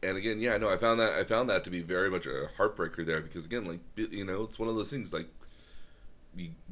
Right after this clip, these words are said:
Billy got exactly what he wanted. He found his mom, and after he found his mom, he realized his mom want nothing to do with him, and, you know, nobody wants anything to do with him almost.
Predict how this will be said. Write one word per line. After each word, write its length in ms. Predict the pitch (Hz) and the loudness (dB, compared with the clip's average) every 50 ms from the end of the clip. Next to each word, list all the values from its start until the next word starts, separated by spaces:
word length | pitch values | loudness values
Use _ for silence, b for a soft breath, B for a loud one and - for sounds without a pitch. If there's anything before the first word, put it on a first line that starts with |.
| 87 - | -10 -6
Billy 220 | 95 98 104 104 | -4 -2 -2 -2
got 220 | 95 104 107 113 110 | 0 0 2 2 0
exactly 400 | 101 90 - 101 95 - - 104 | 0 -2 -2 -2 -2 -2 -4 -6
what 100 | 101 98 | -6 -6
he 60 | 98 | -4
wanted. 280 | 104 135 123 92 87 | -2 -2 -2 -4 -4
He 80 | 92 87 | -6 -8
found 380 | 80 - - 87 90 92 92 90 | -10 -6 -4 -2 -2 -2 -2 -4
his 200 | 85 87 87 82 | -4 -6 -8 -8
mom, 520 | 90 98 117 117 90 82 85 85 85 85 - - | -4 -4 -2 -2 -2 -4 -4 -6 -6 -8 -10 -10
and 580 | 71 87 85 82 82 82 82 80 82 82 85 - - b b b b b b b b b b - - - | -8 -6 -6 -4 -6 -6 -6 -6 -6 -8 -8 -10 -12 b b b b b b b b b b -8 -2 0
after 280 | 98 104 95 - 107 | 0 0 0 -2 -6
he 80 | 98 92 | -6 -4
found 300 | 92 107 98 95 90 87 | -2 -2 -2 0 -2 -4
his 140 | 85 - - | -4 -4 -2
mom, 320 | 101 104 107 98 90 87 | -2 0 0 -2 -2 -4
he 100 | 90 90 | -6 -6
realized 480 | 85 90 95 92 92 90 85 85 - 82 | -6 -4 -4 -2 -2 -2 -4 -4 -8 -10
his 100 | 80 - | -12 -8
mom 260 | 92 90 92 90 87 | -6 -6 -4 -4 -4
want 260 | 87 85 82 80 78 - - | -4 -6 -6 -8 -10 -14 -14
nothing 460 | - 80 85 87 85 - 85 82 82 76 | -12 -8 -4 -4 -4 -4 -6 -8 -8 -10
to 60 | 82 | -12
do 220 | - - 127 151 | -10 -8 -6 -2
with 180 | 139 107 87 - | -2 -2 -2 -2
him, 260 | 101 90 92 90 92 | -6 -6 -6 -6 -6
and, 360 | 87 85 87 87 85 82 - - b b b b b b b b b b b - - | -6 -6 -6 -4 -6 -6 -6 -8 b b b b b b b b b b b -14 -10
you 120 | 80 85 85 | -10 -8 -6
know, 520 | 80 78 76 78 78 78 78 78 76 - - - - - - - - - | -6 -6 -6 -6 -8 -8 -8 -8 -10 -12 -14 -16 -18 -20 -20 -20 -18 -14
nobody 480 | 82 90 92 92 92 101 110 104 98 90 | -10 -8 -4 2 4 4 6 6 4 0
wants 300 | 82 76 64 - - - | -2 -2 -6 -10 -10 -10
anything 380 | 64 62 64 80 - 78 73 - | -10 -10 -10 -10 -10 -12 -12 -12
to 80 | - | -14
do 220 | - - - - - | -16 -14 -12 -12 -10
with 160 | - - - - | -10 -12 -12 -14
him 140 | - 55 57 | -14 -12 -10
almost. 520 | 53 50 50 50 50 - - - - - | -10 -10 -10 -10 -12 -12 -12 -14 -16 -16